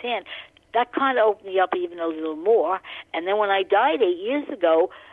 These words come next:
I could walk into a room and I could literally say to somebody, "You need to go to the doctor. You have this, you have this, or you have this."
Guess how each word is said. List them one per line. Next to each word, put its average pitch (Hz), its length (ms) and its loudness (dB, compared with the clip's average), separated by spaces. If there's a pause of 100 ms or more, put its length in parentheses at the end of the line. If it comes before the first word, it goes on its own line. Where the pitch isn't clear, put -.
(380)
I 311 140 2
could 320 260 -2
walk 302 380 4 (140)
into 285 600 0
a 226 180 4
room 233 380 2 (100)
and 185 200 -6
I 226 260 2
could 240 140 -2 (120)
literally 240 400 2 (140)
say 262 260 2 (120)
to 208 80 -6 (100)
somebody, 185 480 2 (400)
"You 220 160 0
need 226 200 0
to 277 60 -4
go 240 200 2
to 202 60 -10
the 196 100 2
doctor. 214 400 -2
You 175 140 0
have 190 200 2
this, 220 160 4 (100)
you 208 140 0
have 190 140 -2
this, 214 200 4
or 208 60 -2
you 196 160 -2
have 180 200 2
this." 208 180 0